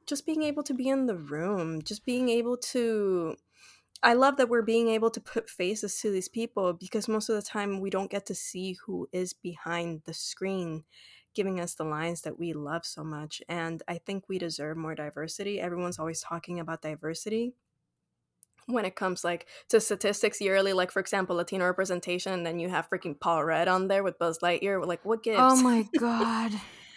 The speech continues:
Speaker 1: And, like, again, being able to see, like, the cast, um, I mean, the writer's room of Acapulco supporting the strike, it's just, there,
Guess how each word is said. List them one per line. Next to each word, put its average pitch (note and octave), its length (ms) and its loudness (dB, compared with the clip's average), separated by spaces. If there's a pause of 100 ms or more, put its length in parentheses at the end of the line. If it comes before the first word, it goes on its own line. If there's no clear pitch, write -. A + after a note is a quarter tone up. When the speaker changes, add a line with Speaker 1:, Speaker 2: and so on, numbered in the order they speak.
(360)
Speaker 1:
And, A#3+ 100 2
like, A3+ 120 4
again, A3 280 4
being G3+ 180 2
able G#3 180 2
to A3 60 -8
see, - 160 -2
like, G3 340 0
the G3+ 60 -2
cast, G3 520 0
um, F#3+ 340 0
I F#3+ 80 0
mean, F#3 180 -2
the E3+ 80 -2
writer's F3 380 0
room F3+ 220 0
of E3 340 0
Acapulco E3+ 1000 -2
supporting D#3+ 640 -6
the D#3 100 -6
strike, E3 720 -4 (140)
it's - 260 -6
just, F3 440 -4
there, G#3 200 -2